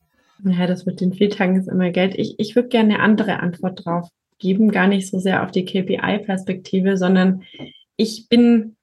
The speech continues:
qualitative Forscherin und nicht quantitative Forscherin und das schon immer aus Überzeugung. Und was ich immer mache, ist neben den quantitativen Daten, die wir so sammeln, auf das Qualitative zu gehen. Also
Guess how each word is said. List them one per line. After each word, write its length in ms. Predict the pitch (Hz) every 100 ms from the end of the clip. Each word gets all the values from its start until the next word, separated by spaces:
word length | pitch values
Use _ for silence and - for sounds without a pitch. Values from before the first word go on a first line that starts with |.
| -
qualitative 680 | 208 214 214 196 202 208
Forscherin 680 | 190 175 175 180 165 170 - _ _ _ _ - - - _ _ _
und 300 | - 190 185
nicht 280 | 214 214 -
quantitative 680 | - 202 202 190 180 175 175
Forscherin 500 | - 175 - 180 175
und 120 | 180
das 340 | 185 185 -
schon 180 | - 196
immer 280 | - 214 202
aus 180 | 190 190
Überzeugung. 960 | 185 185 - 185 190 170 165 185 190 -
Und 640 | - 180 180 180 180 175 -
was 260 | - 190 190
ich 300 | 226 - - _ _ _ -
immer 200 | 254 220
mache, 420 | 202 240 - 254
ist 480 | 240 - 202 - 196
neben 380 | 190 240 233
den 180 | 202 196
quantitativen 920 | 190 196 226 220 - 196 - 202 208
Daten, 380 | 202 202 208 202
die 140 | 190
wir 120 | 185 185
so 140 | 185
sammeln, 380 | 190 190 208 202
auf 120 | 185
das 160 | - -
Qualitative 760 | 196 214 226 180 - 170 170
zu 180 | - 170
gehen. 320 | 175 160 165
Also 320 | - 175 180